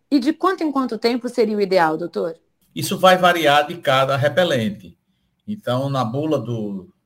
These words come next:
Speaker 2: do tubinho, não é? Eles vão recomendar o intervalo que você deve utilizar. Então, a cada seis horas, a cada oito horas ou a cada duas horas, depende da recomendação de cada produto. Tem que seguir a recomendação, tem que seguir,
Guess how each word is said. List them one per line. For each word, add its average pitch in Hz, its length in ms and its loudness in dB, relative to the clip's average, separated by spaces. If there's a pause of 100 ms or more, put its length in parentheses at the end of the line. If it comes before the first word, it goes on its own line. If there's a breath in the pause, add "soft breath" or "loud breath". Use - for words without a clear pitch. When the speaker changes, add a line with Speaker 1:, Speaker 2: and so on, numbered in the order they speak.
(160)
Speaker 2:
do 104 140 -16
tubinho, 117 500 -6
não 107 140 -2
é? 147 260 -4 (280)
Eles 120 220 -6
vão 127 180 -2
recomendar 127 760 -2
o 135 80 -8
intervalo 120 540 -4
que 123 80 -12
você 139 260 -8
deve 110 300 -4
utilizar. 143 580 -10 (720)
Então, 113 280 -6
a 110 80 -6
cada 101 240 -4
seis 107 280 -8
horas, 117 360 0
a 90 80 -8
cada 95 600 -8
oito 101 300 -12
horas 104 300 -2
ou 98 40 -4
a 92 60 -4
cada 101 260 -4
duas 120 300 -4
horas, 113 280 -2
depende 110 600 -6 (420 soft breath)
da - 80 -8
recomendação 120 680 -2
de 131 80 -6
cada 113 540 -2
produto. 127 680 -6
Tem 110 140 -4
que 120 120 -12
seguir 113 300 -4
a 113 40 2
recomendação, 123 540 -2
tem 117 160 -8
que 113 80 -10
seguir, 131 440 -4